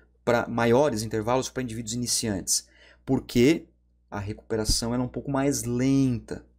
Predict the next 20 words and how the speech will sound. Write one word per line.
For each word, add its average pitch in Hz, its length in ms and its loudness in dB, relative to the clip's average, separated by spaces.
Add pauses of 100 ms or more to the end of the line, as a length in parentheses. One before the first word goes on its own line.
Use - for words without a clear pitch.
(220)
entende? 170 580 -2 (360)
Agora, 113 320 4
indivíduos 147 400 -4
avançados 131 680 0
já 139 80 -4
conseguem 165 480 -2
bons 160 400 0
níveis 143 340 0
de 120 140 0
recuperação 110 760 0
com 214 300 -4
trinta, 165 580 -2
quarenta, 143 680 0
cinquenta 147 800 -2
segundos, 123 840 -4 (300)
dependendo 147 400 2
da 143 80 4
técnica, 139 480 -4
dez 123 540 2
segundos. 113 880 -6